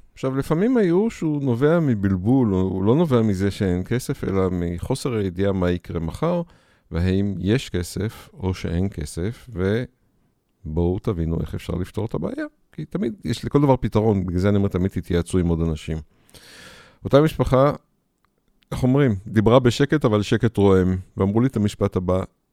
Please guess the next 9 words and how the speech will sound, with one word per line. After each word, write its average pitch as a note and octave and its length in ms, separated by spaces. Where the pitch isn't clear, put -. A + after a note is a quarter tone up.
"די, G2+ 500
אנחנו G2+ 360
לא F#2+ 100
יכולים A#2+ 320
יותר." F2+ 340
יש - 140
לנו C#3+ 200
אמא F#2+ 220
קשישה, G2 380